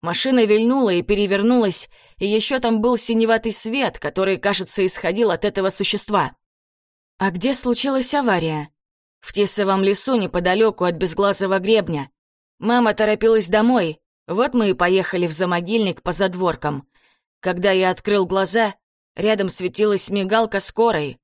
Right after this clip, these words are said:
а мама исчезла». Врана задержала дыхание. Рассказ друга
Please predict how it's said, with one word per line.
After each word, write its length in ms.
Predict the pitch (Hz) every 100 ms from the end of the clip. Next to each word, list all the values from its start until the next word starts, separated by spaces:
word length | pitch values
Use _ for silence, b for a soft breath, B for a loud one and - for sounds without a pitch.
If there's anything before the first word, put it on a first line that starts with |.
| _ _ _
а 120 | 175 180
мама 400 | 190 214 190 165
исчезла». 640 | 156 - 151 147 147 - - _ _ _ _ _ _ _ _ _ _ _ -
Врана 340 | 175 247 254
задержала 580 | 233 214 208 185 214 208
дыхание. 600 | 190 180 214 156 139 143 _ _ _ - -
Рассказ 520 | 165 160 - 170 156
друга 440 | 151 214 214 214